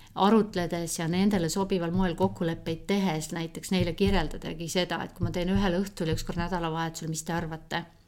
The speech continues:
Ma arvan, nad ütlevad jaa, tee, tee. Mhm. Aga ma arvan, et ma olen ise jõudnud sinna, et, äh, ma ma sain läbi oma tütre, kes oli sellel hetkel, ma arvan, mulle nagu,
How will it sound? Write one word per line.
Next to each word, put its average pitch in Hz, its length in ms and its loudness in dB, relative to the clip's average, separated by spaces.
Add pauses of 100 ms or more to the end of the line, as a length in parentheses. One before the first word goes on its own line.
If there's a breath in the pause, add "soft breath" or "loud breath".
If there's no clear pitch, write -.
(540 loud breath)
Ma 185 80 4
arvan, 180 180 2
nad 160 80 -4
ütlevad 160 400 -4
jaa, 165 220 2 (420)
tee, 165 240 4
tee. 165 240 2
Mhm. 170 460 -12 (100)
Aga 175 320 0 (240)
ma 175 160 2
arvan, 185 260 4
et 165 60 0
ma 165 80 2
olen 160 160 2
ise 190 240 4
jõudnud 156 320 -2
sinna, 180 540 4 (180)
et, 165 560 -8
äh, 165 140 0 (400 loud breath)
ma - 80 -12 (280)
ma 175 100 -2
sain 196 360 6
läbi 170 260 0
oma 165 220 0
tütre, 165 920 0
kes - 180 -4
oli 170 140 -2
sellel 180 260 2
hetkel, 156 300 -6
ma 147 100 -2
arvan, 147 180 -6
mulle 147 200 -6
nagu, 147 280 -8